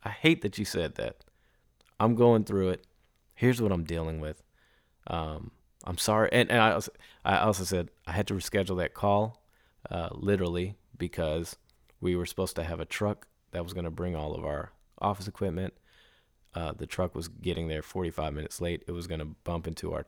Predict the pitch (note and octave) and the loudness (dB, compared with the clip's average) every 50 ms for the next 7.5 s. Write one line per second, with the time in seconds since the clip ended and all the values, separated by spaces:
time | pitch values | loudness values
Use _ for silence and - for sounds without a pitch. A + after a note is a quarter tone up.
0 | _ - E2 - - F2+ F2+ E2+ D#2+ D#2 D#2 D#2 - - G2+ G2+ G2+ F#2+ E2 E2 | _ -10 -8 -4 -4 -2 -2 -2 -4 -4 -6 -6 -4 -2 0 2 2 2 0 0
1 | F2 F2+ F2+ - - F2 F2+ F2+ F2+ F2+ F#2 F2+ D#2+ - - F2+ F#2 F#2+ F#2+ G2 | -2 -6 -6 -4 -2 -2 -2 -2 -2 -4 -4 -4 -4 -4 -6 -6 -4 -2 0 2
2 | G2 G2 G2 F#2 - - D#2+ E2+ F2 E2+ A#2+ A#2+ A#2+ A#2+ A2+ A2 G2+ F2+ F2+ F#2 | 2 2 0 0 -2 -4 -4 -4 2 2 4 4 6 4 4 4 2 -2 -6 -8
3 | - - F2+ F2 E2 D#2+ D#2 D#2 - _ _ _ _ - - - - - _ _ | -4 -4 -4 -2 -2 -4 -4 -6 -10 _ _ _ _ -20 -20 -20 -20 -20 _ _
4 | _ _ _ _ _ _ _ _ - - F2+ - - - F#2 F2+ E2 D#2+ C#2 - | _ _ _ _ _ _ _ _ -6 -2 -2 0 0 2 2 2 0 -2 -4 -4
5 | - D#2 D#2 D#2+ E2 - C#2 C#2 D#2 - - _ _ _ _ _ _ - - F2+ | -2 -2 -2 -2 -4 -4 -6 -6 -6 -8 -12 _ _ _ _ _ _ -4 -2 0
6 | E2+ E2+ F2 E2 E2 D#2+ D#2+ C#2+ F2 E2+ - - - F2 E2 D#2+ D#2+ D#2+ D#2+ D#2 | 0 0 0 -2 -2 -2 -2 -2 -4 -6 -8 -6 -4 -4 -2 -2 -2 -2 -4 -4
7 | D2+ D2+ - - B1+ C#2 D2 C#2+ - | -6 -8 -8 -8 -8 -8 -10 -10 -12